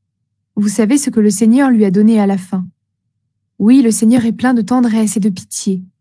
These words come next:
Surtout, mes frères et mes sœurs, ne faites pas de serment. Ne prenez pas comme témoin le ciel, la terre ou autre chose. Dites simplement oui quand c'est oui,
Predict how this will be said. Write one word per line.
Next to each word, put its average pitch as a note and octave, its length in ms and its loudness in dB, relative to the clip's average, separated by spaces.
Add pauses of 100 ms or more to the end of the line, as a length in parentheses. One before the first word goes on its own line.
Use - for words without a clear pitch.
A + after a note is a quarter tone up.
(880)
Surtout, - 400 -4
mes B3 140 4
frères B3 320 -2
et A3+ 40 2
mes G#3 120 2
sœurs, B3 400 -4 (220)
ne A#3+ 60 2
faites B3 220 -2
pas C#4+ 140 -2
de B3 80 0
serment. G3+ 480 -2 (720)
Ne A3 80 4
prenez A3 300 -2
pas C#4 140 -4
comme G#3+ 200 0
témoin A3+ 340 0
le A3 120 0
ciel, A3+ 560 -2
la A#3 180 -2
terre C4+ 340 -2
ou A3+ 60 0
autre C4+ 240 -4
chose. F#3+ 440 -6 (760)
Dites G#3 160 -2
simplement A3+ 460 0
oui G#3 260 0
quand G#3+ 160 -4
c'est G#3 180 0
oui, G3 240 -2